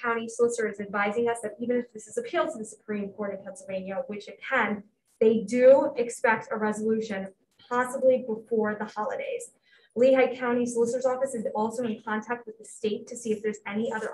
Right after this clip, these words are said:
options to certify the election results prior to, um, the Pennsylvania Supreme Court, uh, weighing in on it, because they understand that a,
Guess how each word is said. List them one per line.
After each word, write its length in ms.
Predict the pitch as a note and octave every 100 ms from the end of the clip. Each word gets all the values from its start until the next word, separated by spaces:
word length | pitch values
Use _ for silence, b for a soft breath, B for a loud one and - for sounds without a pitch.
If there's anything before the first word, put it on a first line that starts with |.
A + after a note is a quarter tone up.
| -
options 460 | - - G#3+ -
to 80 | G#3
certify 560 | - G#3 G#3 G#3 G#3+ G#3
the 120 | F#3+
election 380 | G3 G3+ - G#3
results 420 | A3 G3+ - - _ _ _
prior 540 | - - A3 A3 A3+ A3 A3+ -
to, 440 | G#3+ G3+ G3+ A3 - _ -
um, 380 | G3+ F#3 G3 G3
the 80 | G#3
Pennsylvania 520 | G#3 G3 G#3 G3+ G3
Supreme 480 | - - G#3 G3 F#3+
Court, 460 | - A3 G#3+ - _ _ _ -
uh, 240 | G3 F#3+ F#3+
weighing 360 | G3+ G#3+ G#3+
in 100 | B3
on 160 | C#4 C#4
it, 140 | C4 C4
because 260 | A3+ G#3+
they 140 | G3 G3+
understand 640 | G3 G3 G3 A#3 G#3 G3+
that 60 | F#3+
a, 220 | F#3+ F#3+